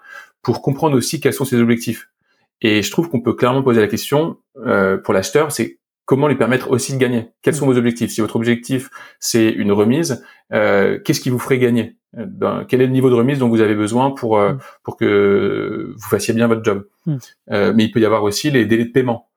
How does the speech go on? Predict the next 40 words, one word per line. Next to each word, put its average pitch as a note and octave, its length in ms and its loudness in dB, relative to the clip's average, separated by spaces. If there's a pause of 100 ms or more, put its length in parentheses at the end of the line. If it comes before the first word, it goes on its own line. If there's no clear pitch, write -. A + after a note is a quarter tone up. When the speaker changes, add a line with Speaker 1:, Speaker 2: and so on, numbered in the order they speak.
(300)
Speaker 1:
Est-ce - 140 -6
que - 80 0
pour A#2 180 0
vous, C3+ 120 2
les B2+ 80 4
délais A2+ 180 2
de A2+ 40 -8
paiement, A#2+ 260 0
c'est C#3 100 -8
quelque A2 140 -4
chose C3+ 260 0
qui, B2 240 -2
euh, G#2 160 0 (400)
euh, G#2 100 -6
qui G#2 140 -10
va A2 80 2
avoir A2 160 2
un G#2 60 -2
impact A2+ 260 -2
positif G#2+ 340 -4
sur A#2+ 120 2
vos G#2+ 60 2
résultats ? G#2+ 440 -2 (1000)
Euh, - 220 -6
donc A2+ 100 2
voilà, G2 160 2
c'est A2 160 -8
de, G2+ 200 4
de G2+ 80 -6
plus - 280 -4
considérer B2+ 580 0
aussi C#3 240 -4
l'acheteur C#3 460 0
pour B2+ 160 -4
le A2 140 2
mettre A#2+ 200 0
en A2+ 40 -2
position A2 360 -4
de G2+ 220 2
réussite. G2 360 -4